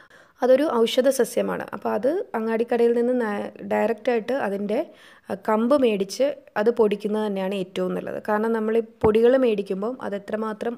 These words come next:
ഒറിജിനൽ ആണ് എന്നുള്ളത് നമുക്കറിയില്ല. അപ്പോൾ അതിന് കറക്റ്റായിട്ട് ഈ അങ്ങാടിക്കടയിൽ നിന്ന്, ആ, ആ കമ്പ് തന്നെ മേടിച്ച് നിങ്ങൾ ഉണക്കി പൊടിച്ചെടുക്കുകയാണെങ്കിൽ നല്ല റിസൾട്ട് കിട്ടും. അപ്പോൾ അത് ചെയ്യേണ്ട രീതി എങ്ങനെയാണെന്ന് ഞാൻ പറയാം. ഇത്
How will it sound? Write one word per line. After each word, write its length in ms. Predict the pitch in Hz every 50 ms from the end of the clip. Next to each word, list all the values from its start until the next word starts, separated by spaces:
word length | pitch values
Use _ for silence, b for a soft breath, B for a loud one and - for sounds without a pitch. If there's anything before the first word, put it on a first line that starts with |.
| - 196
ഒറിജിനൽ 420 | 196 190 185 214 220 233 233 226 208 196
ആണ് 160 | 202 208 233 247 226 202
എന്നുള്ളത് 360 | 196 202 196 190 190 202 247 262
നമുക്കറിയില്ല. 580 | 240 196 190 185 190 180 180 180 185 180 - 202 262 302 B B B B B B B B B -
അപ്പോൾ 160 | - - 302 285 262
അതിന് 260 | 220 262 262 262 262 269 269 - 254
കറക്റ്റായിട്ട് 560 | 240 233 233 - - 254 254 254 247 254 277 254 247
ഈ 40 | 254 240 208
അങ്ങാടിക്കടയിൽ 580 | 202 208 208 208 208 214 214 220 214 220 220 220 226
നിന്ന്, 200 | 220 226 233 277 311 - - - - 202
ആ, 40 | 196 190 196 208 208 208 208
ആ 60 | 214 220 214 214 -
കമ്പ് 240 | 220 214 220 226 269 269
തന്നെ 200 | 247 233 226 233 226
മേടിച്ച് 400 | 214 202 196 190 202 - - 269 247 220
നിങ്ങൾ 220 | 202 196 190 196 254 320 B B B B B B B B -
ഉണക്കി 280 | 226 208 202 196 240 220 226
പൊടിച്ചെടുക്കുകയാണെങ്കിൽ 1040 | 220 190 185 185 - 196 180 170 - 190 196 190 180 165 165 170 170 175 180 180 202 262 339 339 254 208
നല്ല 240 | 190 185 196 220 254 240 208
റിസൾട്ട് 360 | 190 - - 185 180 196 175 160
കിട്ടും. 220 | 165 - 202 269 - - B B B B B B B B -
അപ്പോൾ 160 | 233 220 247 233
അത് 60 | 262 254 254
ചെയ്യേണ്ട 300 | 233 233 240 240 254 277 285 262 233
രീതി 260 | 214 196 175 208 277 - - 208
എങ്ങനെയാണെന്ന് 480 | 190 196 196 202 196 180 170 175 190 190 185
ഞാൻ 100 | 180 175 180
പറയാം. 320 | 175 175 170 175 185 240 302 - B B B B B B B B B B B B _ _ _ - 208 220
ഇത് 80 | 220